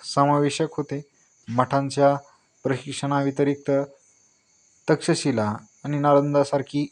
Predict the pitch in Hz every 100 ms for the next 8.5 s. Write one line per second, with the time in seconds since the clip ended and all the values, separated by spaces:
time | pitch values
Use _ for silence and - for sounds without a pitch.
0 | - 123 156 170 165 - _ _ _ _
1 | - _ _ _ _ _ - - 143 156
2 | 151 156 147 123 117 120 - 147 143 170
3 | - 156 147 - 120 113 - 131 135 151
4 | 151 143 143 139 143 127 120 104 - _
5 | _ _ - 117 127 135 139 143 143 127
6 | 120 120 135 143 143 139 131 131 120 113
7 | 135 147 147 127 127 120 120 147 151 143
8 | 139 127 - 120